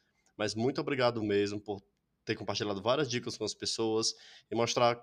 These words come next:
como que dá pra gente sobreviver no mercado de design de um jeito tranquilo, de um jeito que não, não seja muito acelerado, que você não precise passar por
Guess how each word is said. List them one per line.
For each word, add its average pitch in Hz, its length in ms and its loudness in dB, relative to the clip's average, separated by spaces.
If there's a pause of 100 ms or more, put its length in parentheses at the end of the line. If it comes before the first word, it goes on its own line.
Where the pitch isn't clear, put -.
como 165 320 6
que 208 100 -2
dá 151 220 2
pra 151 200 0
gente 135 360 2
sobreviver 127 600 0
no 123 80 0
mercado 117 380 2
de 107 160 -2
design 110 380 -2
de 120 100 -2
um 120 60 0
jeito 117 440 -2 (960)
tranquilo, 135 760 4
de 123 100 0
um 117 60 0
jeito 117 180 -2
que - 100 -2
não, 117 120 2 (180)
não 113 160 0
seja 110 420 4
muito 110 220 0
acelerado, 110 920 2
que 113 100 -12
você 104 220 -2
não 113 80 0
precise 110 280 -4
passar 113 260 -4
por - 220 -18